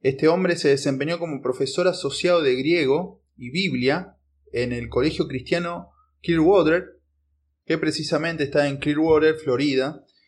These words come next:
y lo hizo durante más de treinta y cinco años. Así que bueno, vamos a estar leyendo y memorizando, reflexionando sobre lo que él nos quiere decir respecto de esto, de que los discípulos atesoran la palabra de Dios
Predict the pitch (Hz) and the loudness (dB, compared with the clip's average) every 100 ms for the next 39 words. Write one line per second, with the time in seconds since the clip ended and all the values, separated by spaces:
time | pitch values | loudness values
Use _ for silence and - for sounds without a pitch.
0 | _ 127 131 170 190 185 151 139 135 156 | _ 0 4 4 2 0 0 -2 -4 -6
1 | 175 147 - 131 123 120 120 170 165 160 | -6 -8 -2 -2 0 -4 -4 -6 -2 0
2 | 160 113 117 120 147 156 170 113 - _ | 0 -2 -8 -8 -4 -4 -4 -6 -10 _
3 | _ _ 135 147 147 165 156 143 131 - | _ _ 0 0 0 2 2 4 2 2
4 | 180 202 170 131 123 120 - 180 180 156 | 0 -2 -2 0 -2 -4 0 2 2 2
5 | 143 123 - 117 113 - 117 160 175 135 | 2 0 -2 -6 -6 -4 -2 0 0 -2
6 | 139 165 - _ _ _ _ _ - 120 | -4 -4 -10 _ _ _ _ _ -6 -2
7 | 120 123 139 151 139 - 151 120 - 147 | 0 0 -2 -6 -8 -4 0 0 -2 -2
8 | 131 - 135 135 120 120 131 131 120 123 | -4 0 -2 0 -2 -2 -2 -4 -4 -2
9 | 120 120 117 165 165 160 139 131 120 127 | -4 -4 -8 -6 -4 -2 -2 -2 -4 -4
10 | - 139 135 117 131 120 120 113 120 123 | -4 -6 -4 -4 -2 -2 0 0 0 0
11 | 113 | -2